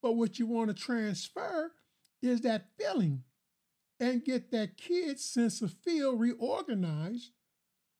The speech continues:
and reestablished because it's not there. And once you establish a sense of feel for the contact, see how easy that was? It's, it's, it's, it's a very simple process variable. Your sense of feel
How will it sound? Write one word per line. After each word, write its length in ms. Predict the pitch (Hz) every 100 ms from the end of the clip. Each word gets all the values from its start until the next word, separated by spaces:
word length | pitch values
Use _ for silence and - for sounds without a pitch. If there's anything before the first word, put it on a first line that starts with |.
| _ -
and 220 | 247 240
reestablished 800 | 247 220 - 320 339 254 214 208
because 300 | - 214 -
it's 160 | 190
not 260 | 233 240 240
there. 360 | 294 440 370 - _ _ _ _ _ _ _ _ -
And 220 | 202 220
once 260 | 285 269 -
you 100 | 233
establish 480 | - - 254 240
a 40 | 202
sense 320 | - 247 -
of 80 | 185 -
feel 420 | 349 302 277 262 _ _ _ -
for 220 | 392 370
the 100 | 339
contact, 760 | - 392 381 311 262 170 135
see 80 | -
how 80 | 277
easy 340 | 277 320 311
that 180 | 320 302
was? 360 | 320 339 311 247 _ _ _ _ _ _ _ -
It's, 340 | 320 330 247 - _ 311
it's, 240 | 320 - -
it's, 260 | 285 - -
it's 200 | 208 -
a 40 |
very 520 | 160 240 320 320 294 247
simple 600 | - - 269 262 240 - - -
process 440 | 170 - 190 143
variable. 500 | 143 151 151 - - _ _ _ _
Your 100 | 190
sense 400 | 160 - 320 330 320
of 80 |
feel 540 | - - 320 196 185